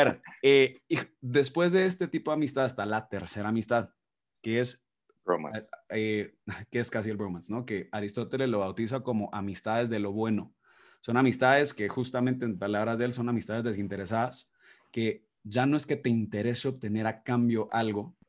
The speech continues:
Speaker 1: ya no es que importe los factores externos que tengan en común,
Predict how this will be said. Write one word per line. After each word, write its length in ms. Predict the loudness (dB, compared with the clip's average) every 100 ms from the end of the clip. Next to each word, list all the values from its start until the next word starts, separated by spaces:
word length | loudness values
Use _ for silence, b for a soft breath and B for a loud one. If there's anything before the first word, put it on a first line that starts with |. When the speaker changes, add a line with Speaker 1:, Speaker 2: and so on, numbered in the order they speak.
| _
Speaker 1:
ya 220 | -2 2
no 180 | 4 4
es 140 | 2 2
que 100 | 2
importe 720 | 2 2 2 2 2 -2 0
los 260 | -2 -2
factores 480 | -6 -10 -4 -4 -2
externos 580 | -4 -6 -2 0 2 -2
que 120 | -6
tengan 380 | -6 -2 0 0
en 140 | -4
común, 500 | -4 -2 -2 -2 -6